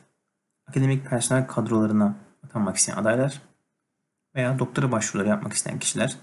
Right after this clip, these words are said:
ales'e girebilir. Yüz sorudan oluşuyor ve yüz elli dakika veriyorlar. Ellisi Türkçe,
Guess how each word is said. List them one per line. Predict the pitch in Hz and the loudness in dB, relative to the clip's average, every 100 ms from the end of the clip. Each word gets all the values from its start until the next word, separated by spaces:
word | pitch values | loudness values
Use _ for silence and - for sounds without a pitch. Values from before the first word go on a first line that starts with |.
| _ | _
ales'e | - 107 - | -4 0 0
girebilir. | 151 143 110 110 - - _ _ _ _ _ _ _ _ _ _ _ _ _ _ | 2 2 2 0 -4 -14 _ _ _ _ _ _ _ _ _ _ _ _ _ _
Yüz | 151 147 | 2 4
sorudan | 143 123 | 4 4
oluşuyor | 113 117 - - 170 - _ _ _ | 4 2 0 0 -2 -8 _ _ _
ve | 131 | 0
yüz | 113 120 | 2 4
elli | 127 | 4
dakika | 117 104 95 | 4 0 -4
veriyorlar. | 98 127 139 147 - _ _ _ _ _ _ _ _ _ _ _ _ _ _ | 0 2 2 -2 -10 _ _ _ _ _ _ _ _ _ _ _ _ _ _
Ellisi | 135 123 - | 2 4 2
Türkçe, | 127 135 - | 0 -4 -4